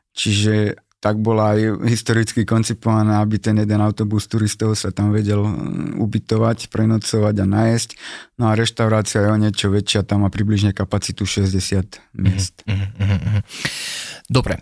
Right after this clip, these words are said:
Speaker 2: teraz si povedzme, že dajme tomu, som, eh, rodina, respektíve som akože člen rodiny a chcem prísť akože k vám, eh, na víkend.
Speaker 1: No.
Speaker 2: Môžem?
Speaker 1: Môžeš.
Speaker 2: Ako?
Speaker 1: Tak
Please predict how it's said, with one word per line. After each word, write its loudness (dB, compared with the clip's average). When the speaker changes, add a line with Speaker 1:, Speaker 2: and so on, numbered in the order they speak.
Speaker 2:
teraz 2
si 0
povedzme, 2
že 2
dajme 2
tomu, 4
som, 0
eh, -6
rodina, 2
respektíve -8
som -2
akože -4
člen 2
rodiny 2
a -6
chcem 0
prísť 0
akože -2
k -10
vám, 0
eh, -18
na 2
víkend. -6
Speaker 1:
No. -2
Speaker 2:
Môžem? 0
Speaker 1:
Môžeš. -4
Speaker 2:
Ako? -4
Speaker 1:
Tak -14